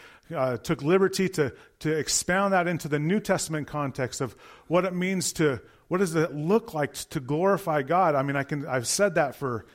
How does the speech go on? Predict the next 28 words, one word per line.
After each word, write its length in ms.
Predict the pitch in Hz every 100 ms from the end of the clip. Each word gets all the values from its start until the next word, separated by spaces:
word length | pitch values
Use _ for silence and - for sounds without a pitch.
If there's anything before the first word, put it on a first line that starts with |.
| _
many 300 | 151 196 185
different 400 | 147 185 170 131
sermons 460 | - 202 190 139 -
throughout 380 | 165 180 160
Ecclesiastes. 760 | 160 156 170 147 170 - 143 113 - - - -
We 100 | 190
need 180 | 214
to 80 | 185
glorify 500 | 170 196 208 185 185
God 360 | 170 190 180 170
in 100 | 151
our 120 | 143
walks 380 | 143 165 147 -
and 120 | 131
in 40 |
our 120 | 131 139
lives, 420 | 156 139 107 -
but 140 | 131
what 160 | 127 175
does 180 | 185 156
that 220 | 156 -
look 280 | 170 175 -
like? 260 | 101 -
And 140 | 113 98 - - - -
we 60 |
begin 300 | 123 135 160 156
to 140 | 143
discuss 800 | 117 - - 160 147 - -